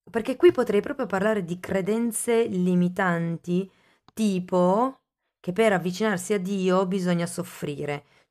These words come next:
tipo che la vita è sofferenza, tipo che per essere riconosciuti bisogna, eh, soffrire, per essere, co-, com'è che dicono,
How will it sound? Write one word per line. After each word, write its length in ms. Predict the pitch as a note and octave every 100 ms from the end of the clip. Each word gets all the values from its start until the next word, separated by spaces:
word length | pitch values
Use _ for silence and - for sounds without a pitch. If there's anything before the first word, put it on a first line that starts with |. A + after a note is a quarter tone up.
| -
tipo 580 | G3 F3+ F3+ G3+ B3
che 520 | - G3 F3+ F#3+ G#3 _
la 160 | G3+ G3+
vita 360 | F#3+ F#3 G3+
è 60 | F3+
sofferenza, 1080 | F3+ F#3 F3+ - F3+ E3 D3+ D3+ D3 D3+ D3 _ _
tipo 760 | - F#3+ G#3 G#3+ B3 B3 C4 C4
che 320 | - F#3+ F#3+ F3+
per 680 | F#3+ F#3+ G#3 G#3 A3 A3 - -
essere 460 | - G#3 F#3+ F#3 F3
riconosciuti 800 | F3+ G3 G3+ G#3+ A#3+ A3+ A3 G#3+
bisogna, 680 | G3+ F3+ F#3 F#3 F3+ F3+ F3+ - _
eh, 300 | - E3+ E3+ E3
soffrire, 640 | - F3 - D#3 D3 D#3
per 160 | F3+ F#3
essere, 760 | F#3 - F3 E3+ E3 E3 F3 F3
co-, 80 |
com'è 180 | F3 F3
che 100 | E3+
dicono, 400 | D#3+ D#3+ E3 D#3+